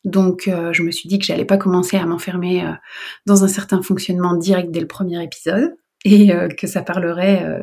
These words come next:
certainement à nombreux d'entre vous, euh, la pensée arborescente. Donc, qui je suis ? Eh ben, je suis Clara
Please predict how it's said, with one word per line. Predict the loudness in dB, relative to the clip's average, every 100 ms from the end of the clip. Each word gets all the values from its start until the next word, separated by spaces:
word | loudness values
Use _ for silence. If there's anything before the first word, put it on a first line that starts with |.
| -10
certainement | -8 -6 -2 2 0 0
à | -2
nombreux | 4 4 4
d'entre | 2 0 -4
vous, | -8 -10 _ _ -12
euh, | -10 -10 -10 -12
la | -12
pensée | -12 -12
arborescente. | -12 -10 -12 -10 -12 -12 _ _ _ _ -20 -18 -16 -16 -18 -20 -20 _ _ _
Donc, | 2 2
qui | 0 0
je | 2
suis ? | 0 -2 -6 -8 _ _ 0
Eh | 0
ben, | 2 -2 -4 -4
je | -6
suis | -6 -6
Clara | -6 -8 -6 -8